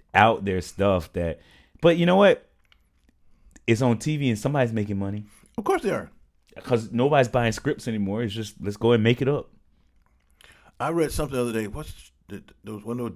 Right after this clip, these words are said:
Speaker 2: daytime soap just got renewed. They've been on, on the air for, like, fifty
Speaker 1: Like
Speaker 2: years.
Speaker 1: General Hospital or something like that. It's
Speaker 2: No,
Speaker 1: been around
Speaker 2: Days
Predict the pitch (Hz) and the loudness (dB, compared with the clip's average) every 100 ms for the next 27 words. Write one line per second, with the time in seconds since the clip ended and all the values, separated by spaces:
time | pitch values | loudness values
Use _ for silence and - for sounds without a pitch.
0 | 117 123 127 117 - 120 - 104 117 98 | -4 -4 -8 -10 -8 -10 -10 -10 -8 -6
1 | 113 110 120 104 107 113 104 - 104 98 | -6 -4 -6 -6 -8 -8 -10 -8 -8 -8
2 | 110 117 101 - _ 131 - 123 139 104 | -8 -10 -12 -14 _ -18 -14 0 2 2
3 | 92 127 135 120 107 123 120 139 135 127 | 0 2 4 4 4 2 2 2 2 0
4 | 131 131 131 131 131 117 147 123 143 | -6 -6 -4 -2 -2 0 2 4 4